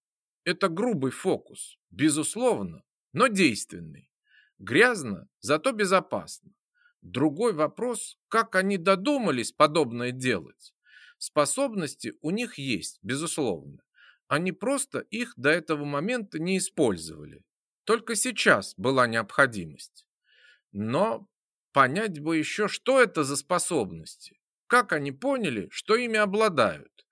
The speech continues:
и как научились ими управлять.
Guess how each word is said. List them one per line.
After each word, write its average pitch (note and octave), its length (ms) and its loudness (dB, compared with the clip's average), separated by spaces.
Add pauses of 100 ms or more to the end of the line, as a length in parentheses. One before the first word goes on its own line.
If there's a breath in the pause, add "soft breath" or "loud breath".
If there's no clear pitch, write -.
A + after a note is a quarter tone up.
(420 loud breath)
и C#3 120 0
как A#3+ 320 0
научились D3+ 720 -4
ими G#3+ 240 0
управлять. F#3+ 920 2